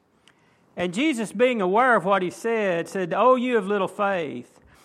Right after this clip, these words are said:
why do you reason among yourselves because you've brought no bread? Do you not yet understand? Do you not remember the five thousand,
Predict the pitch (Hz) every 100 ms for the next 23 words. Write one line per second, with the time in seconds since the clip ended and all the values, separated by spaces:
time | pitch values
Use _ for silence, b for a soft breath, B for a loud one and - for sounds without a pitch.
0 | b b b b - 208 302 320 262 240
1 | 233 190 214 277 285 226 175 165 165 165
2 | 151 - 180 180 190 180 - 175 196 196
3 | 190 196 139 180 185 185 175 156 135 170
4 | 165 131 110 110 - - - - _ _
5 | _ _ _ - 135 226 233 208 151 196
6 | 233 220 170 202 208 165 190 185 156 -
7 | 190 202 185 214 294 294 254 196 220 262
8 | 240 180 - 190 214 226 220 226 226 220
9 | 226 226